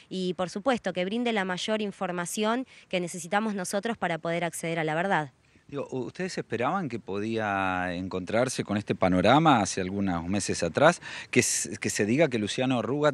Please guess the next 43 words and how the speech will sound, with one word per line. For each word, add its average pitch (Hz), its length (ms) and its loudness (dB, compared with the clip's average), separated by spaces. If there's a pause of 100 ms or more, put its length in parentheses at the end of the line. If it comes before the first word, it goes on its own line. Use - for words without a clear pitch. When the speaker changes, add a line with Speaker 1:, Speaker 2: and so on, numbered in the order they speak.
(140)
Speaker 2:
ah, 95 280 2
terminó, 113 720 2 (280)
eh, 95 540 2
siendo 120 380 -2
víctima 135 440 0
de 107 60 -4
un 107 80 -2
accidente 110 520 -2
casi 110 280 -4
de 95 100 0
tránsito. 104 760 -4 (2000)
Speaker 1:
Mm, 208 180 -2 (280)
Speaker 2:
¿Alguna 370 240 10
Speaker 1:
uno 196 140 6
Speaker 2:
vez 226 120 8
tuvieron 160 380 8
ese 143 200 2
indicio? 131 600 -2 (160)
Speaker 1:
A 233 100 8
ver, 285 140 8
nosotros 311 420 0
espe-, 247 360 2
yo 277 180 4
particularmente 247 960 2
no 240 140 0
tenía 240 260 2
esperanzas 214 480 0
de 220 60 0
encontrar 190 540 2
a 214 80 4
mi 196 160 -2
hermano 208 400 0
porque 190 220 -4
en 180 60 -4
esto 208 220 -2
es, 180 320 -2
eh, 175 160 -4
sigue 233 240 -2
estando 208 260 -2
involucrada 185 600 0
la 175 80 0
policía 165 380 -2
bonaerense. 160 720 -2